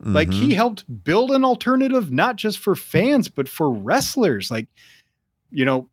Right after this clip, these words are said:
Speaker 1: this is by no means a Monday Night War situation, but we're, we're close to, like,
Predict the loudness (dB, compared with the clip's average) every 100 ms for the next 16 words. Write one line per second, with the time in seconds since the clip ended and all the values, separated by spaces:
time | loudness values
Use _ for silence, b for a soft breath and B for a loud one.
0 | _ _ -4 -4 -2 -4 -2 0 0 0
1 | 0 0 0 0 -2 -2 0 0 2 0
2 | 0 -4 -8 -4 -2 -2 -4 -6 -4 -6
3 | -4 -6 -4 -4 -6 _ -2 0 -2 b
4 | b b b _ _ _ _ _ _ _
5 | _ _ _ -20 -4 -2 -2 -6 _ -2
6 | -2 -2 -6 -2 0 2 2 0 -2 0
7 | 2 0